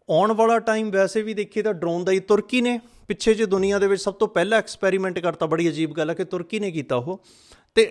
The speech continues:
ਉਹਨਾਂ ਨੇ ਡਰੋਨ ਦੇ ਨਾਲ ਇੱਕ ਹਵਾਈ ਜਹਾਜ਼ ਸਿੱਟਿਆ, ਉਹ ਵੀ ਕਿਹੜਾ, ਲੜਾਕੂ। ਮਤਲਬ, ਆਪਣਾ ਹੀ ਉਹਨਾਂ ਨੇ ਤਜਰਬਾ ਕੀਤਾ ਵਾ, ਐ ਨਹੀਂ ਕਿ ਕਿਸੇ ਹੋਰ ਦੇਸ਼ ਦਾ ਉਹਨਾਂ ਨੇ ਕੋਈ ਲੜਾਕੂ ਜਹਾਜ਼ ਸਿੱਟਿਆ,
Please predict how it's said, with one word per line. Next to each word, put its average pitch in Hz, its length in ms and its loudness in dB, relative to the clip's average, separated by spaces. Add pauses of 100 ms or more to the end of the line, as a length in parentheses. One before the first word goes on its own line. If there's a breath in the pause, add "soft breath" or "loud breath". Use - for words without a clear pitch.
(180)
ਉਹਨਾਂ 247 260 2
ਨੇ 254 100 0
ਡਰੋਨ 170 460 -4
ਦੇ 220 120 4
ਨਾਲ 175 240 0
ਇੱਕ 208 260 -4
ਹਵਾਈ 170 420 0
ਜਹਾਜ਼ 185 280 0
ਸਿੱਟਿਆ, 160 280 -2
ਉਹ 185 100 0
ਵੀ 214 120 -6
ਕਿਹੜਾ, 214 220 -2
ਲੜਾਕੂ। 143 540 -4 (540)
ਮਤਲਬ, 233 220 -4
ਆਪਣਾ 233 280 2
ਹੀ 254 80 0
ਉਹਨਾਂ 247 140 -2
ਨੇ 240 60 -2
ਤਜਰਬਾ 170 420 0
ਕੀਤਾ 165 320 -4
ਵਾ, 185 100 0
ਐ 185 80 -2
ਨਹੀਂ 185 120 -4
ਕਿ 190 80 -2
ਕਿਸੇ 180 260 -8
ਹੋਰ 156 180 -2
ਦੇਸ਼ 143 300 -2
ਦਾ 165 80 -2
ਉਹਨਾਂ 156 140 -4
ਨੇ 160 60 -4
ਕੋਈ 151 140 -2
ਲੜਾਕੂ 135 360 0
ਜਹਾਜ਼ 127 200 -2
ਸਿੱਟਿਆ, 147 320 -6